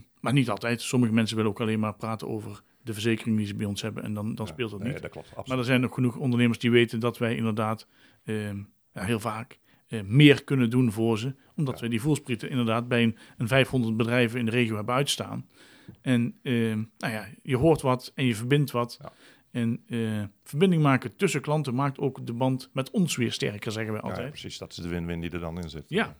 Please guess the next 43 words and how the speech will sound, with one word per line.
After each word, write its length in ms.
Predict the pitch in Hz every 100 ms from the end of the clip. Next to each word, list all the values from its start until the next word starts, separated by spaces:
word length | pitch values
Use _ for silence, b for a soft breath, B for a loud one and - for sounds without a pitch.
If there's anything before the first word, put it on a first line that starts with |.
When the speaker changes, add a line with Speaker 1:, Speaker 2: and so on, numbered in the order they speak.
| -
Speaker 2:
Ja. 220 | 90 85 B B B
Ja, 180 | 110 131
en 100 | 143
het 180 | 139
interessante 440 | - 139 135 170 143
vind 140 | 139
ik 140 | 113 -
toch, 380 | 160 120 - -
eh, 80 | 113
van 200 | 104 110
dit 140 | 104
thema, 360 | - 147 104 95
dat 160 | 113 104
je 60 |
dus 160 | 101 95
eigenlijk 320 | 123 110 98
als 320 | - 92 87 - _
ondernemer, 540 | - 101 95 104 95 95 - _ _ -
eh, 320 | 90 87 90 90 127
b-, 160 | - 95 90
bedrijf, 440 | 98 95 95 101
zeg 160 | - 90
maar, 280 | 90 92 92 b b b b _
eh, 120 | 95 92 87 90
je, 160 | 90 -
je 180 | 95 90
verhaal 340 | 101 113 113
gewoon 200 | - 98
heel 140 | 104 104
goed 160 | 90
klaar 180 | - 262
moet 120 | 90
hebben 220 | 87 78
eigenlijk. 300 | 82 82 78
Dus 120 | 82 90
ik, 120 | 98
ik, 180 | 104 104
ik 220 | - -
vertaal 400 | - - 110 120
het 120 | 113 131
even 260 | 123 110
naar, 400 | 107 107 104 95 -
eh, 320 | 104 101 98